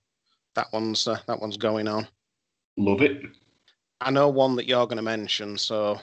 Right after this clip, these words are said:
Speaker 1: I probably won't, uh, won't steal that.
Speaker 2: Thank you.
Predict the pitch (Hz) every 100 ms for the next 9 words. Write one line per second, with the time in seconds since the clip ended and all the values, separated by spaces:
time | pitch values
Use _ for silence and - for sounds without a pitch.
0 | - _ - - 113 107 107 107 104 -
1 | - 110 104 _ _ _ _ _ - 120
2 | 117 - - 131 120 110 104 98 98 -
3 | - _ _ _ _ - 90 98 101